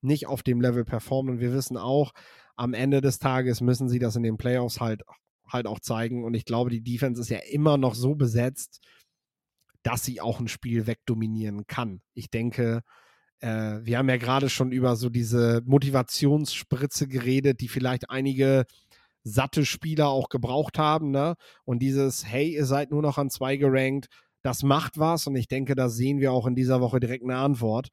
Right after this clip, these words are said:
was das mit den Spielern macht. Da sind nämlich echt ein paar Stars dabei, die an ihren Highschool-Stars gewesen sind und die genau wissen, warum sie gerade in Georgia spielen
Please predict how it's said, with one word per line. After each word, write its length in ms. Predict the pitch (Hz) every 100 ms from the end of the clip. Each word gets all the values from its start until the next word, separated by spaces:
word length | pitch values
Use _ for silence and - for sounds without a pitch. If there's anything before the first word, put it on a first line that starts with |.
| _ _ -
was 200 | 123 -
das 300 | 135 - 156
mit 220 | 131 120
den 140 | 117
Spielern 460 | 110 - 127 120 117
macht. 380 | 135 170 - - _ - _ -
Da 120 | 127
sind 160 | 120 143
nämlich 320 | 143 123 -
echt 280 | 139 143 -
ein 80 | 127
paar 140 | 117
Stars 400 | 107 - 117 117
dabei, 380 | - 113 117 120
die 140 | 123 123
an 80 | 127
ihren 280 | 123 131
Highschool-Stars 840 | 127 135 - 139 127 - 131 131 -
gewesen 380 | 123 131 127
sind 140 | 127 127
und 100 | 123
die 80 | 120
genau 460 | 123 127 143 143
wissen, 260 | 139 - 131
warum 220 | 123 123
sie 120 | 120
gerade 280 | 123 123 123
in 80 | 117
Georgia 380 | 123 139 131 113
spielen 480 | - 117 123 147